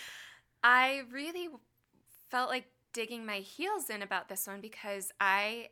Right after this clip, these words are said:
am just not much of a fantasy reader in general. I was looking,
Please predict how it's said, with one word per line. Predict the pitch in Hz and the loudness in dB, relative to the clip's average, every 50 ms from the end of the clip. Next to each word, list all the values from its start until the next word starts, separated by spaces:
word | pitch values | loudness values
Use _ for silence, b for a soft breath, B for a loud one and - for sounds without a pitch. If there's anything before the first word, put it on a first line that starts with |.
| _ - | _ -8
am | 220 233 226 214 | -8 -6 -6 -8
just | - 190 185 - - | -10 -10 -8 -10 -10
not | 180 175 170 165 - - | -10 -12 -12 -12 -10 -10
much | 175 165 - - - | -10 -10 -8 -10 -12
of | 170 - | -10 -10
a | 165 160 170 165 165 170 175 - - | -10 -10 -10 -8 -10 -10 -12 -12 -12
fantasy | 180 165 156 - - - - 175 165 | -12 -12 -12 -12 -12 -12 -12 -12 -12
reader | 170 160 165 - - | -12 -12 -12 -12 -12
in | 175 180 | -12 -14
general. | - - 175 170 175 120 - - 113 - - | -14 -14 -12 -10 -8 -6 -6 -6 -8 -4 -2
I | 170 170 | -2 0
was | 190 202 196 196 | 0 -2 -4 -4
looking, | 185 180 185 - 240 240 247 240 247 254 254 | -4 -6 -6 -6 -6 -6 -4 -6 -6 -8 -10